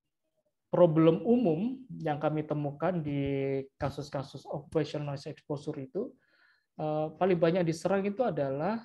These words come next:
eh, kemampuan pendengaran di frekuensi tinggi. Sehingga, eh, banyak para pekerja itu yang kemudian tidak sadar kalau sudah terjadi penurunan kemampuan dengarnya. Karena untuk berbicara itu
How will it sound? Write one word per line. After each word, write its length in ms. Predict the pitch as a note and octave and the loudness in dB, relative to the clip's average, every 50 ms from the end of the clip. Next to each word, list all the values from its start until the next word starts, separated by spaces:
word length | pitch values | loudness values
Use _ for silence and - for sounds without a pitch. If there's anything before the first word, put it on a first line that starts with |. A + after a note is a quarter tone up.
| - F3 | -10 -12
eh, 80 | D3+ - - _ | -14 -14 -14 _
kemampuan 640 | - - F3 F3 E3+ D#3+ D#3+ D#3+ E3 E3+ F#3 G3 G3 | -4 -2 -2 0 0 -2 -2 -2 0 0 0 0 -2
pendengaran 480 | - D#3 D3 C#3+ C#3+ C#3 C#3+ E3+ F3 D3+ | -2 -2 -2 -2 -2 -2 -2 -2 -2 -2
di 80 | D3 | -4
frekuensi 560 | C#3 C#3+ - C#3+ C3+ - C#3+ C3+ C3 - - C#3+ | -6 -6 -6 -6 -6 -6 -8 -8 -8 -10 -14 -14
tinggi. 400 | - C#3 C#3 C3 C3 C3 C3 C#3+ _ _ - - _ _ _ _ _ _ | -12 -12 -12 -10 -12 -14 -16 -16 _ _ -20 -20 _ _ _ _ _ _
Sehingga, 800 | - - D#3+ D#3 D3+ D3+ D3 C#3+ D3 D#3+ E3+ F#3+ G#3 G#3+ G#3 - | -4 0 2 2 2 2 2 2 2 4 4 4 2 0 -2 -6
eh, 300 | - D#3+ D#3 D3+ D3+ D3+ D3+ | -8 -6 -4 -4 -4 -4 -4
banyak 400 | D#3+ D#3 D3+ D3+ F#3 G3 F#3 - | -2 0 0 2 0 0 -2 -2
para 160 | D3+ D3+ D3+ | -2 -2 -4
pekerja 400 | - D3+ - D#3+ D3 C#3+ C#3+ C3+ | -4 -6 -6 -6 -6 -4 -4 -6
itu 320 | C3+ C3 C3 - F#3+ G#3+ | -6 -6 -4 -4 -2 -2
yang 160 | G3+ E3 D3+ C#3+ | -2 -4 -6 -8
kemudian 640 | - C#3+ C#3+ C#3 C3+ C3 C#3 C#3 D3 D#3+ F3 F#3 F#3 - | -8 -10 -10 -10 -10 -10 -8 -4 -4 -4 -4 -4 -6 -6
tidak 240 | D#3 C#3+ D3+ C#3 B2+ | -6 -4 -4 -6 -6
sadar 400 | - C#3 C#3 C#3 C#3+ E3 D#3 D#3+ | -8 -10 -8 -4 -4 -4 -4 -4
kalau 320 | - - C3 C3+ D3+ D#3 | -8 -10 -10 -8 -8 -10
sudah 240 | - - C#3+ D3 - | -10 -10 -10 -10 -10
terjadi 400 | - C#3+ C#3 - C#3 C#3 D3 D3+ | -12 -12 -8 -6 -6 -4 -4 -4
penurunan 640 | - - C#3+ C#3+ C#3 C#3 C#3+ C#3+ D3 C#3+ C#3 C3 - | -4 -6 -6 -6 -6 -8 -6 -6 -6 -6 -8 -8 -12
kemampuan 480 | - C3+ C3 C3 C3 C3 - C#3 C3+ C3+ C#3 | -14 -12 -12 -12 -12 -8 -8 -6 -6 -6 -6
dengarnya. 640 | C#3 C#3 C#3 C#3 C#3 C#3 C#3 C3+ C3+ C3 C3 - - _ _ _ _ _ _ _ _ _ _ _ _ _ | -6 -6 -4 -4 -4 -4 -4 -6 -8 -10 -10 -12 -14 _ _ _ _ _ _ _ _ _ _ _ _ _
Karena 720 | - C#3 C3+ C#3 C3+ C#3 C#3+ D3+ D3+ D3+ D3+ D3+ D#3 - - _ _ | -10 -10 -10 -8 -8 -6 -4 -4 -2 -2 -4 -6 -8 -12 -18 _ _
untuk 400 | - G3+ F3+ F#3+ F#3+ G3 D3+ E3 | -6 -4 -2 2 2 2 2 2
berbicara 640 | D3 D3 D#3 D3+ D#3 D#3 D3 C#3 C3+ - C#3+ D3 D3+ | 2 0 0 0 0 -2 -2 -2 -2 -2 -2 -2 0
itu 720 | D3+ D3 D3 D3 D3 - G3 F#3+ F#3+ F#3+ F#3+ F#3+ F#3+ - | -2 -2 -4 -8 -4 -2 2 2 4 4 2 0 -4 -8